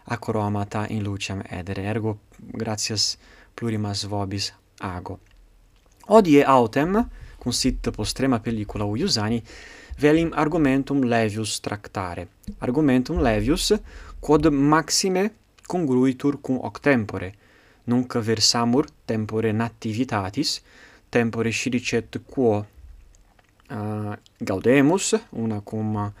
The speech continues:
amicis, una cum familiaribus nostris, et aliquid quod nos debemus depellere conari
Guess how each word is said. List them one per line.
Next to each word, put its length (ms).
amicis, 600
una 220
cum 320
familiaribus 880
nostris, 560
et 400
aliquid 520
quod 260
nos 220
debemus 640
depellere 960
conari 640